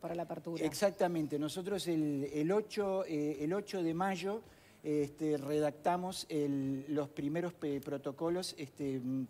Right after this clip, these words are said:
Speaker 2: trabajando en tres fases. Una primera fase de apertura de, eh, museos, galerías de arte, espacios culturales y escuelas de formación artística. Una segunda fase de espectáculos al aire libre y espectáculos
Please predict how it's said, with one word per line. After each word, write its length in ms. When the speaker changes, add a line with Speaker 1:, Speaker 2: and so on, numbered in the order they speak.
Speaker 2:
trabajando 760
en 200
tres 220
fases. 580
Una 240
primera 340
fase 320
de 60
apertura 640
de, 300
eh, 360
museos, 960
galerías 580
de 100
arte, 300
espacios 400
culturales 760
y 240
escuelas 420
de 60
formación 420
artística. 640
Una 200
segunda 480
fase 400
de 240
espectáculos 720
al 100
aire 240
libre 400
y 140
espectáculos 840